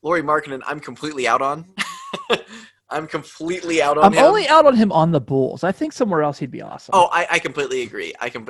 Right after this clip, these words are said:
Speaker 1: he's a, he's a change of scenery guy. Shit, let's send
Speaker 2: Yeah.
Speaker 1: him down to Miami. That's where we always wanna put people at.
Speaker 2: <laughs>
Speaker 1: Send him down to Miami. He'll be fine down there. Actually, I think he would be a great fit for Miami,
Speaker 2: Oh, dude, he'd
Speaker 1: honestly.
Speaker 2: be spectacular. Him and,
Speaker 1: He
Speaker 2: like,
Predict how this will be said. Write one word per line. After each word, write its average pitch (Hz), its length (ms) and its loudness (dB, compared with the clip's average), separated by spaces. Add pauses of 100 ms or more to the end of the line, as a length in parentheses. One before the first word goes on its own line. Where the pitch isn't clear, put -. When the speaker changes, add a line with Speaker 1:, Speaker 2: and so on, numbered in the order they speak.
Speaker 1:
he's 147 240 -10
a, - 20 -6
he's 147 300 -14
a 139 40 -10
change 127 280 -10
of 113 60 -8
scenery 107 360 -12
guy. 92 320 -14 (360)
Shit, - 200 -4
let's 165 140 -6
send 147 100 0
Speaker 2:
Yeah. 185 60 -6
Speaker 1:
him 170 40 -10
down 170 140 -4
to 160 60 -4
Miami. 135 420 -6
That's 135 220 -10
where 170 80 -4
we 151 140 -4
always 143 340 -4
wanna 135 180 -8
put 127 220 -12
people - 340 0
at. - 600 -2 (100)
Speaker 2:
<laughs> - 160 -20
Speaker 1:
Send 233 200 -4
him 285 40 -6
down 285 160 0
to 240 60 -6
Miami. 185 400 -4
He'll 180 120 -6
be 254 100 -6
fine 208 320 -2
down 127 260 -8
there. 104 320 -16 (100)
Actually, - 240 0
I 220 80 2
think 277 180 -2
he 240 100 -4
would 214 200 -6
be 160 160 -2
a 139 60 -2
great 135 320 -8
fit - 240 -6
for 120 100 -14
Miami, 139 300 4
Speaker 2:
Oh, - 40 -4
dude, 143 160 0
he'd 147 120 2
Speaker 1:
honestly. 131 420 -4
Speaker 2:
be - 80 -12
spectacular. 143 720 0
Him 170 140 4
and, 165 100 4
Speaker 1:
He - 20 2
Speaker 2:
like, 151 160 2